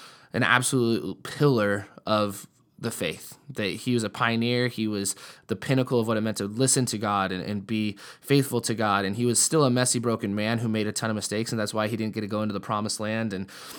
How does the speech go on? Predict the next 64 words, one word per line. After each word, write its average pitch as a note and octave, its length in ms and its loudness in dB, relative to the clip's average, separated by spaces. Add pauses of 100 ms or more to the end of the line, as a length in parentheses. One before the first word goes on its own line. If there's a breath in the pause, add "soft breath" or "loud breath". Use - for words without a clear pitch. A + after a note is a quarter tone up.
(140 loud breath)
and A2 120 0
we, A#2 220 0
we B2 140 0
can A#2+ 160 0
read C3 200 6
through A#2+ 140 0
scriptures A#2+ 420 0
and A2+ 100 0
we G#2+ 60 0
can A2+ 140 0
dive A2 240 2
in G#2+ 140 0
deeper. G2+ 280 -4
But G2+ 140 -4
this E3 160 2
is G#3 100 0
what A3 80 2
I F#3+ 100 4
mean A2+ 260 4
by G2+ 140 0
this, - 300 -4 (1000 loud breath)
is C#3 140 4
that C#3+ 220 4
Jesus D#3+ 580 4
came C3 460 4
and A2+ 100 2
he A#2+ 160 -2
changed C3 680 2 (260 loud breath)
everything. G#2+ 540 -2
And G#2 80 0
while B2+ 100 6
he D3+ 140 4
was C3+ 340 6
Jewish A#2+ 460 2
and B2 80 2
while B2 100 4
he B2+ 100 0
still D3+ 320 2
held C3 260 4
to A2+ 140 0
a - 20 0
lot A2 280 4
of A2 120 -2
what A#2 340 0
the A#2 80 -2
Jewish A2+ 340 0
people G#2+ 300 -2
had G#2 160 -4
been G#2 100 -6
following A#2 400 0
for G#2 160 -4
a - 20 -2
really A2 200 0
long G2+ 200 -4
time, C3+ 300 -4
he A2 140 -4
came E3 360 0
and A#2 80 2
brought A2+ 160 2
a A2 60 0
very, C#3 340 2
very A#2+ 220 0
fresh A2 320 -4
perspective. - 580 -6